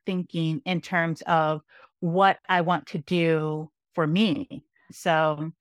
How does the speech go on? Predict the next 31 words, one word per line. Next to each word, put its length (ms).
so 80
yeah, 480
yeah. 560
Both 180
of 80
the 60
kids 260
are 80
about 260
to 80
get 320
into 220
school. 720
Next 520
year, 560
I 120
should 200
have 440
some 380
funds 420
freed 280
up 140
in 100
my 160
budget 600
because 460
childcare 840
is 180
the 100
biggest 580
part, 640